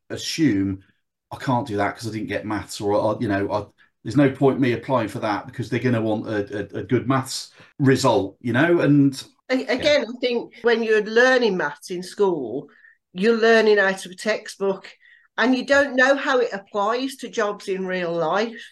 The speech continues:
Speaker 1: Yeah.
Speaker 2: And again, I think we need to show students that, that connection. This is why you're learning this. This is where you would use it. You know,
Speaker 1: Yeah.
Speaker 2: I, I must admit, I didn't do particularly well at maths. However,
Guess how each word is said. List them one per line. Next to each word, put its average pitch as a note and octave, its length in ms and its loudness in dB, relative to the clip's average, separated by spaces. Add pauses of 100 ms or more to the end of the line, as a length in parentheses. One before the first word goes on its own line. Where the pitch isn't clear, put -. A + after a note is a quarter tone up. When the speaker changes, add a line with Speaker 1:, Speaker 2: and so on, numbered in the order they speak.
Speaker 1:
Yeah. - 240 -6 (260)
Speaker 2:
And A3 120 -2
again, A#3 320 0
I A3 140 0
think A#3 300 -10
we A#3 140 -4
need A3+ 540 0
to F#3+ 80 -16
show G#3+ 380 -2
students E3+ 800 -6
that, F3+ 320 0 (420)
that - 200 -2
connection. C#4 800 -2 (500)
This C#4 220 2
is C#4 140 -6
why B3 200 0
you're G#3+ 160 -2
learning E3+ 420 -2
this. D#3 360 -10
This C4 260 -2
is A3 120 -12
where G#3 160 0
you G3 200 -2
would F3 180 -4
use G#3 340 -2
it. A3+ 120 -10
You A3+ 100 -2
know, D#3+ 160 0 (420)
Speaker 1:
Yeah. A3+ 280 0
Speaker 2:
I, B3 60 0
I - 20 4
must D4+ 260 0
admit, G#3 420 2 (180)
I F#3+ 400 0
didn't A3 260 0
do G3 120 2
particularly F#3 460 -6
well F#3+ 200 0
at - 120 -4
maths. A3+ 320 -4
However, G#3 760 -2